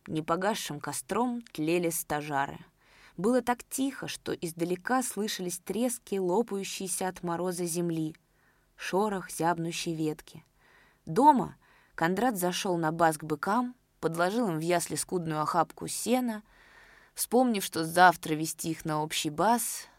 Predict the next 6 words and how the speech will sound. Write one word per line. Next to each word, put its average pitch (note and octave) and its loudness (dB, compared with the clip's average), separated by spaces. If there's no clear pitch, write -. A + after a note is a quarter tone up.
набрал D#3+ 4
огромное D#3 0
беремя D3+ 0
сена, G3+ -2
вслух E3 -4
сказал: D3+ -4